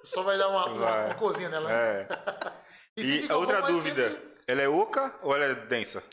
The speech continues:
Speaker 1: Ela é oca, ela é oca.
Speaker 2: Ela é
Speaker 1: Ela é
Speaker 2: oca, né?
Speaker 1: oca, certo? Ela, ela se abre, ela tem como se fosse uma...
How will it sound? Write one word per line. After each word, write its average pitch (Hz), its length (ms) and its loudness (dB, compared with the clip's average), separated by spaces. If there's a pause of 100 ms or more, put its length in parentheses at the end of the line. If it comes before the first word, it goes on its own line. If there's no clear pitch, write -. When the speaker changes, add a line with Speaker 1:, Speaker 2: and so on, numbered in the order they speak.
(100)
Speaker 1:
Ela 156 140 -2
é 170 80 2
oca, 143 240 0
ela 165 80 0
é - 20 0
oca. 120 220 -4
Speaker 2:
Ela 101 100 -4
é 92 40 2
Speaker 1:
Ela 90 160 -2
é 151 40 -2
Speaker 2:
oca, 190 380 -2
né? - 140 -10
Speaker 1:
oca, - 100 -18
certo? 156 260 -8
Ela, 160 140 -4 (180)
ela 165 160 -6
se 170 160 -8
abre, 160 200 -4
ela 180 160 -4
tem 190 120 -10
como 202 140 -12
se - 60 -18
fosse 208 160 -8
uma... - 480 -8